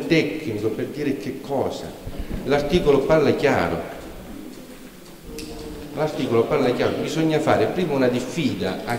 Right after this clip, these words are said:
chi ha commesso questi abusi, dopodiché, eh, dare incarico a un'impresa per ripristinare lo stato dei luoghi a carico di chi ha commesso l'abuso. Può darsi che mi sbaglio, ma mi sembra che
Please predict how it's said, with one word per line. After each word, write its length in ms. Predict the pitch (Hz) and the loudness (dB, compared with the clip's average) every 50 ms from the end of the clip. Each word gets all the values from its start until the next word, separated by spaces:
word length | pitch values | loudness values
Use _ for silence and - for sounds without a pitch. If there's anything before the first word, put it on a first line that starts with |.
| - - | -4 -6
chi 540 | - - - 190 185 180 - - - - - - - - - - - - - - - - - - - - | -8 -6 -2 0 0 0 0 -2 -6 -10 -10 -10 -12 -12 -12 -12 -10 -10 -10 -10 -10 -10 -12 -12 -8 -2
ha 360 | - 147 147 143 143 - - - - | 0 2 2 2 0 -2 -4 -4 -4
commesso 520 | 131 120 120 135 147 147 147 - - 123 | -2 0 2 4 4 4 4 4 2 2
questi 280 | 113 120 117 - - 127 | 2 2 2 2 2 2
abusi, 560 | 120 - 117 117 104 92 92 - - 117 110 - - - - - - - - - - 123 - | 4 4 4 4 4 2 -2 -2 -4 -4 -6 -6 -10 -12 -14 -14 -14 -14 -14 -12 -6 2 6
dopodiché, 960 | 170 165 165 175 185 175 180 185 - - 202 202 196 196 196 - 202 - - - - - | 6 6 8 8 8 8 8 6 4 6 6 6 6 6 4 2 0 -2 -2 -4 2 6
eh, 260 | 151 151 147 147 147 | 8 10 12 10 10
dare 200 | 147 165 165 165 | 10 10 10 10
incarico 760 | 170 175 165 - 180 180 160 135 107 101 - - 110 107 - - | 10 8 8 8 8 8 8 8 6 4 4 4 2 2 4 4
a 80 | 135 | 4
un'impresa 840 | 139 151 156 160 165 160 160 - 175 180 170 151 123 - - - 110 | 6 6 6 6 6 6 6 8 8 10 10 10 8 6 4 0 0
per 200 | - - 135 127 | 0 2 0 2
ripristinare 880 | 127 135 131 - - 135 123 - - 147 147 170 170 156 131 110 101 101 98 | 2 0 -2 -2 -2 -4 -6 -4 -4 0 2 4 4 4 4 2 2 2 0
lo 100 | 110 110 | 0 0
stato 360 | - - - 165 156 - 110 104 | 0 2 4 4 6 4 4 2
dei 120 | 117 127 | 2 4
luoghi 480 | 139 160 185 190 180 170 - 185 170 - - - - - - - | 4 4 6 6 6 6 4 2 -2 -4 -4 -8 -10 -10 -10 -4
a 140 | - 143 151 | -2 -2 -2
carico 500 | - - - 208 202 202 196 - 160 151 | -2 2 4 4 4 4 4 2 2 0
di 140 | 147 147 - | 0 0 -2
chi 260 | - - 196 208 - | -4 -6 -6 -4 -4
ha 100 | - 147 | -2 -2
commesso 480 | - - 139 139 156 165 165 - - 147 | -2 -2 0 2 2 2 2 2 0 0
l'abuso. 460 | 131 120 - 143 139 120 92 - - - - - - - - - - - - - - - - - - - - - - - - | 0 0 0 0 0 0 -2 -2 -6 -10 -10 -12 -12 -14 -14 -14 -14 -14 -16 -16 -16 -18 -18 -18 -16 -16 -16 -14 -14 -12 2
Può 140 | - 180 180 | 6 6 6
darsi 360 | 175 180 208 202 - - - | 8 8 6 6 6 2 2
che 80 | 165 170 | 2 4
mi 100 | 160 151 | 4 2
sbaglio, 440 | - - 160 175 156 - 104 110 123 | 0 2 4 4 4 6 4 4 2
ma 160 | 277 - - - - - - - - - - 151 175 180 - - - - - 180 | 2 2 2 0 -2 -4 -6 -6 -8 -6 -6 -4 -4 -4 -4 -6 -6 -4 -4 0
mi 120 | 202 196 | 0 2
sembra 360 | - 202 214 208 196 190 185 | 6 8 10 10 10 8 8
che 160 | 175 185 185 | 6 6 6